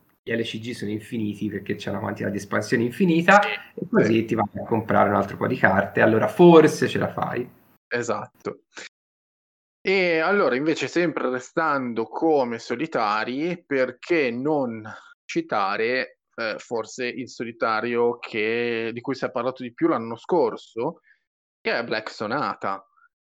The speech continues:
Speaker 2: Eh, forse complice un po' l'ambientazione, eh,
Speaker 1: Shakespeareana.
Speaker 2: londinese, eh, de-, shakespeariana, appunto. Eh, però quello ha avuto anche quello un ottimo,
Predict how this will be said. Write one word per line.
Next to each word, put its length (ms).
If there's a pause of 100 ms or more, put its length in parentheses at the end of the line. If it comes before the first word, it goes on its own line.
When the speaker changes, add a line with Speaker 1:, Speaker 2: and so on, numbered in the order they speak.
Speaker 2:
Eh, 520
forse 340
complice 720
un 80
po' 140
l'ambientazione, 1400 (360)
eh, 460
Speaker 1:
Shakespeareana. 960
Speaker 2:
londinese, 560 (360)
eh, 440
de-, 180
shakespeariana, 960
appunto. 880 (420)
Eh, 920
però 920
quello 580
ha 80
avuto 540
anche 200
quello 280
un 140
ottimo, 520